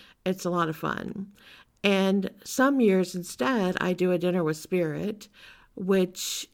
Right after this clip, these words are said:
if you go to my blog on explore your spirit dot com, type in dinner with spirit, you can see a lot of pictures of what I'm talking about.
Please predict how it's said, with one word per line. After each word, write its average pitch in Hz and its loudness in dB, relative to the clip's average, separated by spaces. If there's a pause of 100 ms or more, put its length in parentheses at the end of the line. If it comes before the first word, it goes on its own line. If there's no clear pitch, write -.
if 202 2
you 208 0
go 202 4
to 185 4
my 185 2
blog 175 0
on 175 0
explore 175 -2
your 170 0
spirit 170 -2
dot 165 -2
com, 226 -2 (340)
type 202 2
in 190 4
dinner 190 2
with 170 0
spirit, 190 0
you 180 -4
can 185 -2
see 180 -2
a 165 2
lot 165 0
of 156 0
pictures 151 -8
of 160 0
what 165 -2
I'm 156 -4
talking 160 -8
about. - -10